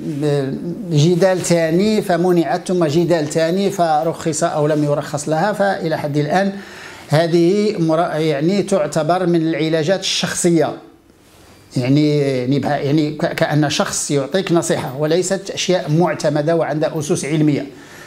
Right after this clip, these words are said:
أن شخص يأتي بشيء من الغابة ثم يعطيه للناس، تعت-، يعني تدخل في العلاجات الشخصية،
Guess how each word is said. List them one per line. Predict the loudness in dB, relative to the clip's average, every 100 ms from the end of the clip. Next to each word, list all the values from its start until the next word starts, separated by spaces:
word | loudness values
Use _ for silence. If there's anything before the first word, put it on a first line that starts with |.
| -14 -2
أن | 0 2
شخص | 0 0 0
يأتي | 0 0
بشيء | 0 0 0
من | 0 0
الغابة | 0 -2 -2
ثم | 0 0
يعطيه | 0 -2 0
للناس، | 2 0 -4
تعت-، | -8 -4 -2 -2 -2
يعني | 0 0
تدخل | 0 -2 0 0
في | 0
العلاجات | 0 0 0 0 -2
الشخصية، | -2 -2 0 -2